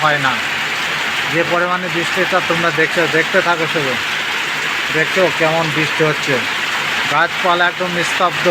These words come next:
হয়ে গেছে এখন হাওয়া থেকে, হাওয়াটা বন্ধ হয়ে শুধু বৃষ্টি, বৃষ্টি হচ্ছে। মানে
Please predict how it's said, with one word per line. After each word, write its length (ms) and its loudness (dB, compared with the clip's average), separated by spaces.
হয়ে 220 2
গেছে 280 0
এখন 240 2
হাওয়া 300 4
থেকে, 240 2
হাওয়াটা 280 2
বন্ধ 180 0
হয়ে 160 6
শুধু 180 0
বৃষ্টি, 280 -2
বৃষ্টি 320 -2
হচ্ছে। 260 2
মানে 200 2